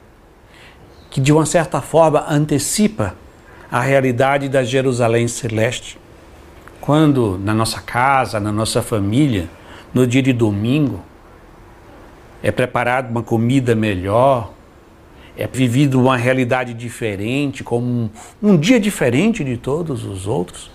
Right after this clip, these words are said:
um dia onde as realidades são mais bonitas, a mesa é mais bem posta, a alimentação é melhor, existe um clima de festa familiar. Estamos fazendo daqui, deste domingo já uma antecipação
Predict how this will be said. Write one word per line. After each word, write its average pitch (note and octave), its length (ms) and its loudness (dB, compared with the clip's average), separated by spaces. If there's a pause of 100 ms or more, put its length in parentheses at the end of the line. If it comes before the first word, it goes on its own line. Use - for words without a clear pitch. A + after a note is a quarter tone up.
(340)
um G3+ 140 6
dia A#3+ 380 6
onde G#3+ 320 6
as F#3+ 120 4
realidades F3 640 2
são D3+ 180 -2
mais D3 220 0
bonitas, C#3 800 0 (220)
a C#3+ 100 0
mesa D3+ 460 0
é - 20 2
mais C3+ 300 0
bem B2+ 240 0
posta, D#3+ 880 4 (180)
a C#3 60 -4
alimentação C#3 840 0
é B2+ 40 0
melhor, B2 840 0 (260)
existe D3+ 340 2
um F3 140 6
clima G3 560 4
de D3 100 2
festa - 640 -2
familiar. D3 920 -2 (180)
Estamos C#3+ 360 0
fazendo C#3+ 300 2
daqui, C#3 220 -2
deste D3 320 0
domingo C3 640 2 (260)
já D#3 200 2
uma D#3+ 160 2
antecipação G3 1300 2